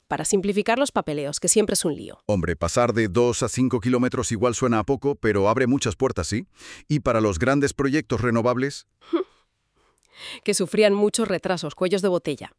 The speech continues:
Speaker 2: Pues sí, el decreto intenta, ¿eh?, desatascar un poco eso. Se flexibilizan los plazos que tenían para cumplir ciertos trámites administrativos, los famosos hitos del R D Ley veintitrés dos mil veinte.
Speaker 1: ¿Flexibilizar?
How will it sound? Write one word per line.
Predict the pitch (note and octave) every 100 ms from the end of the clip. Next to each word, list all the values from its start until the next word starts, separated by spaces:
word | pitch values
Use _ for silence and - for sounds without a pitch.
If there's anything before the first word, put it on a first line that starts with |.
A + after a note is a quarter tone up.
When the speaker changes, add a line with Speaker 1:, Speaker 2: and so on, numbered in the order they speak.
| -
Speaker 2:
Pues | F#2+ E2+
sí, | A#2+ D#2+ _
el | G2+ G2
decreto | G2 C#3+ D#3
intenta, | D3+ C#3 E3 F#2 D2
¿eh?, | C#3 - - -
desatascar | G#2+ G2+ A2+ G#2+ - E3
un | C3
poco | G#2+ E2 B1+
eso. | - C2+ A#1+ _ _ -
Se | - A2
flexibilizan | A#2 - B2 A2 D#3 F3 D3+
los | A#2 -
plazos | D3+ D3+ F3+
que | -
tenían | G2+ G#2 C#3 D3+
para | C#3+ A2+
cumplir | - F#2 C#3 C3
ciertos | - D3 D3 C#3
trámites | C3+ C#3 C3+ C3
administrativos, | A#2+ A2+ G#2 - F#2 E2 B1 - - _
los | - C#2+ -
famosos | D2+ A2 G#2+ A2+
hitos | C#3+ B2+ C3 - - -
del | - G#2+ G2 -
R | E3 D#3+ C3+
D | B2
Ley | B2+ D#3+ E3+
veintitrés | F#2+ G#2 F#2+ F#2 - E3
dos | A#2+ G2
mil | C3+ A2+
veinte. | D#2 B1 - - _
Speaker 1:
¿Flexibilizar? | - A3+ - A3 G#3 G3+ - F4+